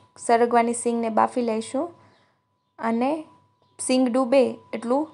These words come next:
જરૂરિયાત પ્રમાણેનું પાણી તેમાં એડ કરી દેવાનું છે. હવે તેમાં અડધી ચમચી જેટલું મીઠું એડ કરી દઈશું. કુકરમાં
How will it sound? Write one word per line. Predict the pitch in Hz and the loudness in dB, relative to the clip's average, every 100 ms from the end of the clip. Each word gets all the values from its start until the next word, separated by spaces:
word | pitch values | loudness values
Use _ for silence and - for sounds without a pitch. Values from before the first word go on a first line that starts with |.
| - - | -6 0
જરૂરિયાત | 233 240 240 240 | 4 6 4 2
પ્રમાણેનું | 233 233 233 233 226 | -2 0 -2 -4 0
પાણી | 233 233 247 233 - _ _ _ | 0 2 0 -4 -12 _ _ _
તેમાં | - 233 247 320 - _ - | -8 -4 -2 -4 -12 _ -2
એડ | 226 226 | 0 0
કરી | - 226 220 | -4 -4 -2
દેવાનું | 214 214 214 220 | -4 -4 -4 -6
છે. | - 330 - - _ _ _ _ _ _ _ _ _ _ _ _ _ _ _ _ _ _ _ _ _ _ _ _ _ - | -4 -4 -6 -20 _ _ _ _ _ _ _ _ _ _ _ _ _ _ _ _ _ _ _ _ _ _ _ _ _ -8
હવે | 247 | -6
તેમાં | 247 262 262 330 339 | -4 -4 -4 -4 -2
અડધી | 254 254 254 | -2 -2 -6
ચમચી | 254 247 233 | -6 -6 -4
જેટલું | 247 240 233 | -6 -6 -8
મીઠું | 233 233 247 | -8 -8 -6
એડ | 226 220 | -6 -8
કરી | 233 226 | -10 -10
દઈશું. | 226 226 226 311 370 _ _ _ _ _ _ _ _ 1047 1017 988 _ _ 1017 1017 1017 1017 1017 1017 1047 _ _ _ _ _ _ _ _ _ _ _ _ _ - | -8 -10 -10 -12 -14 _ _ _ _ _ _ _ _ _ _ _ _ _ _ _ _ _ _ _ _ _ _ _ _ _ _ _ _ _ _ _ _ _ -2
કુકરમાં | 269 262 285 285 | 0 4 4 4